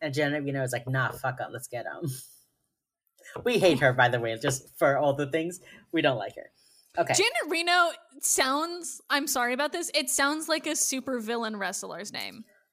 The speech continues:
Speaker 1: Absolutely. Yeah. So, April nineteenth, nineteen ninety-three, the F B I started, like, breaking holes in the walls and just pumping in tear gas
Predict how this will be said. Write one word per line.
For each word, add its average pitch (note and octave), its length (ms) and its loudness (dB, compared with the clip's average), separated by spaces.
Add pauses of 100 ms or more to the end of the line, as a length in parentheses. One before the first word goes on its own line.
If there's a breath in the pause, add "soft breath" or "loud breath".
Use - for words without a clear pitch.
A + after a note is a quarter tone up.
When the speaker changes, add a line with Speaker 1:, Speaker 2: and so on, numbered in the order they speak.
Speaker 1:
Absolutely. B2+ 600 -6 (280)
Yeah. A2+ 220 -4 (1200 loud breath)
So, E3 640 4 (100)
April F#3+ 240 2
nineteenth, C#3 520 -2 (180)
nineteen C3+ 340 -2
ninety-three, C3+ 640 -4 (440)
the D#3 120 2
F E3 160 0
B G3 100 2
I F3 140 4
started, D3+ 300 0
like, A#2+ 220 0 (360)
breaking C3+ 360 -2
holes B2+ 480 -6
in F3 120 -6
the F3+ 100 -4
walls F#3+ 480 -4 (280 soft breath)
and D3+ 140 -2
just C3 220 -4
pumping C#3+ 460 -2
in B2+ 160 0
tear A2+ 220 -6
gas F2 520 -10